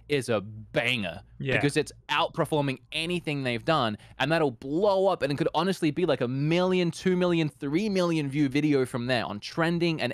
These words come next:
Speaker 1: everything. The, the bar of getting on trending is so much lower for smaller channels if they can get that one video that blows up and does really well. So you're right, because,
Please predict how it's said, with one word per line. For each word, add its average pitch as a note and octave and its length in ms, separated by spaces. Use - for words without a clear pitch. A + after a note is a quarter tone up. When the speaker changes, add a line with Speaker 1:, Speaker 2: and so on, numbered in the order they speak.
Speaker 1:
everything. C#3+ 600
The, B2 200
the C#3 140
bar D#3 340
of D#3 120
getting D#3 240
on C3 120
trending C3+ 540
is B2 160
so D3+ 200
much C3 240
lower C3+ 520
for A#2+ 140
smaller B2 380
channels B2+ 580
if E3 200
they D#3 100
can C#3 140
get C3 180
that A#2+ 200
one B2+ 260
video B2 300
that G#2 200
blows A2 380
up G2+ 200
and A2 120
does G#2 200
really G2+ 260
well. G2+ 360
So - 160
you're C#3 220
right, F3 240
because, C#3 460